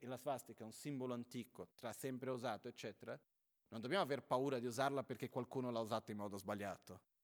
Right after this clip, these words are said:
Dobbiamo rieducare la nostra cultura dicendo: "No, questo è un simbolo sacro, è stato sempre usato, qualcuno l'ha usato nel modo sbagliato." No? Non toglierlo dalla nostra tradizione perché qualcuno l'ha usato male. È questo, perciò.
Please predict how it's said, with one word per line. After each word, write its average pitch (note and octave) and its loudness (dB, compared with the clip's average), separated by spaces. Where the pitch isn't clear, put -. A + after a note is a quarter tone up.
Dobbiamo C#3 0
rieducare C#3+ 4
la D3 4
nostra C3+ 0
cultura D#3+ 4
dicendo: C#3 0
"No, D#3+ 0
questo - -4
è C3 -2
un B2 -4
simbolo B2+ 0
sacro, B2 -2
è - -4
stato A2 -6
sempre A2+ -4
usato, A#2+ 0
qualcuno A#2+ -2
l'ha A2+ 2
usato G#2 -2
nel G#2 -6
modo G2 -4
sbagliato." G2 -2
No? F#2+ -16
Non C#3 -4
toglierlo C3+ 6
dalla A#2+ 4
nostra B2+ 0
tradizione B2 -2
perché A#2 -4
qualcuno A#2 -2
l'ha G#2+ 2
usato G2+ -4
male. F2 -6
È - -20
questo, A2 -2
perciò. G#2+ -4